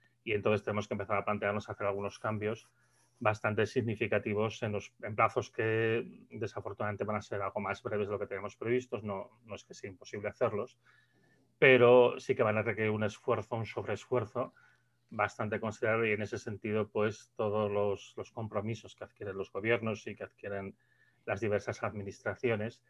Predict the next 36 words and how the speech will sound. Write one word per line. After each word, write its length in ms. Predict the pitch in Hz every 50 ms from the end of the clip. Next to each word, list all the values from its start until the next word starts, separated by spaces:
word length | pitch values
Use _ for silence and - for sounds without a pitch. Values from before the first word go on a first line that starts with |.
| _ _ - - _ _ _ _ _ _ _ _
pues 320 | - 113 107 101 - -
van 160 | - - 107 110
a 60 | 104
tener 180 | 117 110 110
que 120 | 104 113 104
coger 240 | 117 101 - 127 113
un 180 | 113 113 110
rumbo 320 | 107 131 143 135 123 110 110
adicional 520 | 104 104 101 - - 117 113 123 120 120
y 60 | 113
en 80 | 107 117
ese 160 | 113 - 120
sentido 400 | - - 113 104 110 107 113 117
me 100 | 110 110
gustaría 360 | 98 98 - - 110 104 110
imprimir 300 | 107 101 107 107 110 101
también 340 | - 110 107 107 107 107 107
esta, 580 | 107 104 - 120 110 110 110 110 - 127 - -
este 200 | - 131 - -
sentimiento 520 | 127 - 131 110 - 113 110 117 113 - 120
de 60 | 107
urgencia 640 | 104 101 - - 135 131 127 127 - 120 113 113 - _ _ _ _ _ _ _ _ _ _ _ _ _ _
que 120 | - 101
de, 360 | 104 104 98 98 98 90 90
de 120 | 95 98 98
todas 240 | - 113 107 104 127
estas 240 | 110 - 117 -
políticas 600 | - - 107 110 131 127 135 117 - 117 107 104 -
que 100 | - 107
se 120 | - 117
tienen 240 | - 113 107 107 107
que 80 | - 123
emprender, 560 | 117 110 - 127 127 131 120 120 123 123 - _ _ _ _ _ _ _ _ _ _ -
no 340 | 117 120 113 120 120 120
solamente 640 | 117 - - 123 110 107 104 120 127 131 123 120 113 107
para 400 | - 107 98 92 92 92 90